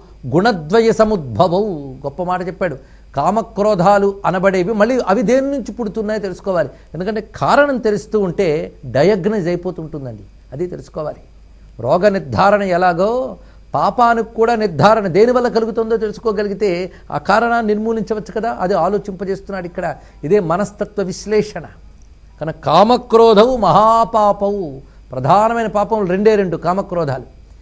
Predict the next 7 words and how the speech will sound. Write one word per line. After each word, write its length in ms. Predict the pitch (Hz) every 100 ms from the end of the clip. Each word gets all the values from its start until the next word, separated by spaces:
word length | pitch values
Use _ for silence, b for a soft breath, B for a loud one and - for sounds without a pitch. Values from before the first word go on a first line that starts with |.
| b b b
ఈ 120 | 202
రెండు 320 | 247 254 254 247
దేని 240 | 170 247
వల్ల 160 | 262 247
పుడుతున్నాయంటే 720 | 185 220 226 220 202 196 226
"గుణద్వయ 800 | 120 170 220 180 139 156 208 208
సముద్భవౌ", 920 | - 175 175 131 113 147 151 190 151